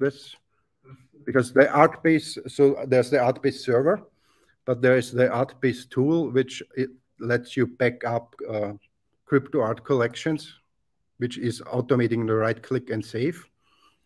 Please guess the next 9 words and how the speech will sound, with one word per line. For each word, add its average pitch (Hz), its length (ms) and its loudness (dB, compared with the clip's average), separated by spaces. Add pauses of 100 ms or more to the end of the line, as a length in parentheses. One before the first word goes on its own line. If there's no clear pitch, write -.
(140)
And 123 160 2
then 123 140 4
it 120 180 -6
can 123 220 -8
generate 117 500 0
these 113 280 -4
composites. 123 720 -4 (1000)
And 104 260 -12
sorry, - 600 -4